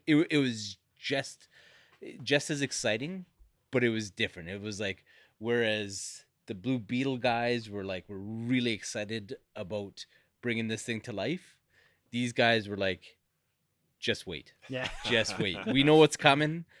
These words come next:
Speaker 1: We know exactly what we're gonna deliver to you, and just wait.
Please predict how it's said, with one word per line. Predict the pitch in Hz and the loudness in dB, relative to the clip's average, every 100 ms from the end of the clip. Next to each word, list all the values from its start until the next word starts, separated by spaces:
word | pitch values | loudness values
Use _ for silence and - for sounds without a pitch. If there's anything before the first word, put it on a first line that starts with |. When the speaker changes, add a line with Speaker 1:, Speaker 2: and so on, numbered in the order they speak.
| _ | _
Speaker 1:
We | - 123 | 0 4
know | 123 | 4
exactly | 123 117 101 98 120 123 131 135 | 2 -2 -4 -2 2 2 2 0
what | 120 120 | 0 -2
we're | 117 | -2
gonna | 113 113 | -2 -4
deliver | 104 107 98 92 | -6 -6 -6 -6
to | - 90 | -10 -10
you, | 80 80 80 _ _ _ - | -10 -10 -16 _ _ _ -10
and | 113 | -4
just | 107 104 | -4 -4
wait. | 95 78 | -6 -8